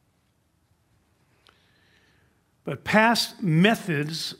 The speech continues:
will not work. I mean, those kind of demonic strongholds can only be broken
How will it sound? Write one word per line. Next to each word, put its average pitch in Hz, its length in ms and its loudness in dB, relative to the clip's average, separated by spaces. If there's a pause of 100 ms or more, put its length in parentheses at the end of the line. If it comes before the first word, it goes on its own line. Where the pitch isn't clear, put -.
(140)
will 151 160 -4
not 151 320 -2
work. 165 640 -4 (2000)
I 165 80 -2
mean, 165 180 4
those 240 240 2
kind 233 480 2
of 170 140 0
demonic 185 480 2
strongholds 170 840 0
can 175 140 -2
only 226 340 2
be 202 180 0
broken 165 720 -2